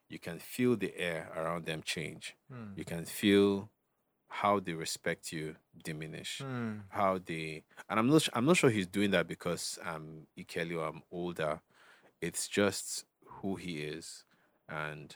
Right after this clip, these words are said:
Speaker 1: how his, how his mind is. So most times it's good to keep that consistency of character. I'm not saying that you behave the same way, you keep yourself accessible to the same people or all that, but that consistency of character, you understanding that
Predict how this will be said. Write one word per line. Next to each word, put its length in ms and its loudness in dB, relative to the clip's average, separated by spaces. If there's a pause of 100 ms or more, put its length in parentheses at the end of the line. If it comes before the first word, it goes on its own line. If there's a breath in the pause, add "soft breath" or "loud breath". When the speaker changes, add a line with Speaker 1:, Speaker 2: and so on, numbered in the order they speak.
Speaker 1:
how 380 0 (200)
his, 360 -8 (580)
how 300 0
his 440 -8
mind 340 -10
is. 200 -10 (220 loud breath)
So 200 -2
most 260 0
times 220 2
it's 100 -4
good 180 4
to 100 -2
keep 220 0
that 180 6
consistency 680 0
of 100 -4
character. 540 0 (400 loud breath)
I'm 160 0
not 120 2
saying 280 0
that 160 2
you 340 -6 (260)
behave 440 0
the 80 -4
same 360 0
way, 120 0
you 240 -4
keep 240 -10
yourself 300 -4
accessible 560 -6
to 120 -10
the 40 -8
same 420 -6
people 320 -12
or 120 -6
all 200 -4
that, 180 -4 (420 loud breath)
but 120 -4
that 160 0
consistency 580 -2
of 140 2
character, 480 2
you 380 0
understanding 640 -2
that 260 -2